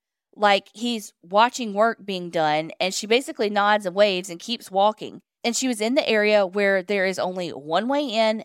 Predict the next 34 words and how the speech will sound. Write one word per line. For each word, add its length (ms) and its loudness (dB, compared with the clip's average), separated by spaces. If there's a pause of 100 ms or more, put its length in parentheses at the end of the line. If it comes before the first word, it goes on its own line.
and 160 -6
one 160 -2
way 220 0
out, 340 -6 (160)
and 160 -4
that 180 2
guy 220 2
disappeared 540 -4
without 340 0
coming 300 -6
out. 360 -10 (160)
And 280 2
wouldn't 260 0
you 60 -4
know, 340 4
he 160 -6
had 180 -2
the 120 -12
same 340 -4
exact 320 -2
description 540 -6
as 180 -6
a 80 -10
young 260 -4
man 440 0
with 120 -10
the 60 -10
grayish 400 -6
coveralls, 560 0 (300)
seventies 560 0
hairstyle, 600 0
and 140 -4
dirty 240 -6
blonde. 400 -8